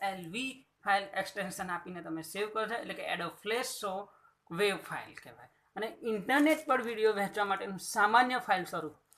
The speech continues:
બરાબર? એ સામાન્ય ફાઇલ સ્વરૂપ શું હોય છે એનું? એમ પી ફોર એટલે એમ પી ફોર વીડિયો એટલે કે એમ પી ફોર ફાઇલ એક્સટેન્શન આપીને તમે સેવ કરી શકો. અત્યારે હાલ ઇન્ટરનેટ પર સૌથી વધુ ઉપયોગમાં લેવામાં આવતું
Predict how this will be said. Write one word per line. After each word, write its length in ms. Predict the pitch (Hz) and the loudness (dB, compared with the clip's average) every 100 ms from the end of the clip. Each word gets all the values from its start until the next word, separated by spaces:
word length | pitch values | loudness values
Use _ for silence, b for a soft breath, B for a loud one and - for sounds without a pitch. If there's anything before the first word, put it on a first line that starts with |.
| B B B - | B B B 0
બરાબર? 440 | 220 285 269 - | 2 2 0 -8
એ 40 | 202 | -8
સામાન્ય 440 | - 196 208 240 | -2 0 2 2
ફાઇલ 280 | 247 214 202 | 2 4 2
સ્વરૂપ 300 | - 190 190 | 0 -4 -4
શું 220 | - 233 | -8 -2
હોય 140 | 214 190 | 0 0
છે 100 | 202 | -2
એનું? 300 | 190 233 b b _ 208 | -4 -8 b b _ -4
એમ 100 | 208 175 | -2 -4
પી 100 | 247 | -6
ફોર 220 | - 220 | -2 0
એટલે 140 | 220 | 2
એમ 120 | 214 185 | 0 -2
પી 320 | 208 185 185 | -10 -8 -10
ફોર 440 | - - 226 269 226 | -10 -6 -2 0 0
વીડિયો 300 | 220 190 - | -4 -8 -8
એટલે 160 | 196 | -6
કે 80 | 202 | -4
એમ 160 | 190 175 | -4 -6
પી 300 | 196 170 175 | -12 -12 -12
ફોર 400 | - 214 240 214 | 0 4 4 6
ફાઇલ 240 | 202 190 190 | 6 6 2
એક્સટેન્શન 500 | 185 - 208 196 190 | -6 -4 -6 -6 -6
આપીને 340 | 180 170 175 175 | -6 -6 -8 -10
તમે 280 | 170 170 214 B B B - - | -8 -10 -10 B B B -8 -2
સેવ 200 | 254 247 | -2 0
કરી 220 | 202 185 | -2 -4
શકો. 260 | 170 175 165 b b b | -8 -10 -14 b b b
અત્યારે 440 | 196 196 233 247 269 - - 185 160 | -4 2 4 6 4 -4 -12 -14 2
હાલ 240 | 220 220 156 - - - _ _ 214 220 226 | 6 6 4 -12 -20 -20 _ _ -10 -6 -6
ઇન્ટરનેટ 440 | 214 240 247 214 | -2 2 2 0
પર 120 | - 170 - _ _ | -6 -12 -14 _ _
સૌથી 460 | - 226 240 - 277 | -4 0 0 0 -2
વધુ 240 | 262 226 | 2 0
ઉપયોગમાં 400 | 240 240 226 233 | 0 2 4 4
લેવામાં 400 | 226 208 208 202 | 2 2 2 4
આવતું 340 | 196 185 208 | 0 -2 -6